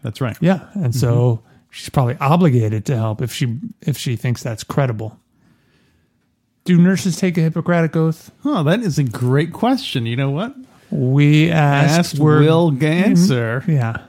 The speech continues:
Speaker 1: We'll answer that one
Speaker 2: Can
Speaker 1: in, in today's bonus content.
Speaker 2: Can we decide now if we're gonna, from now on, if we're gonna say we, we'll answer or we're going to answer? 'Cause I feel like every time we, we kinda trip up on that.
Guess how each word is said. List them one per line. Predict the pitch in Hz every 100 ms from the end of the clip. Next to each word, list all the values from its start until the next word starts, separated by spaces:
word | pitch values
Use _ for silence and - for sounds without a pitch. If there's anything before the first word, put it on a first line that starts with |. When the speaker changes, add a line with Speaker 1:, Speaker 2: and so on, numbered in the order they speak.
| _
Speaker 1:
We'll | 156 175
answer | 185 139
that | 120 110
one | 120 123
Speaker 2:
Can | 131 139 139
Speaker 1:
in, | 143
in |
today's | 135 151 147
bonus | 170 165 123 -
content. | 110 98 - 107
Speaker 2:
Can | 180
we | 185
decide | 165 151 180 151
now | 143 139 139
if | 139 -
we're | 143
gonna, | 131 131 123 123 135 147
from | - 139
now | 127 127
on, | 127
if | 113
we're | 131
gonna | 131
say | 117 135
we, | 123 123 131 131 143
we'll | 139 135 135 139
answer | 160 147 143 - 147
or | 131 123
we're | 120 127 123
going | 117 131 123 120 110 117
to |
answer? | 120 113 110 - 156 135 _ _ -
'Cause | -
I | 113
feel | 147
like | 127 147
every | 135 131
time | 151 127 127
we, | 127 135 - 175 196 160 -
we | -
kinda | - 143 131
trip | - - 156 -
up | 120 123
on | 107 107
that. | 110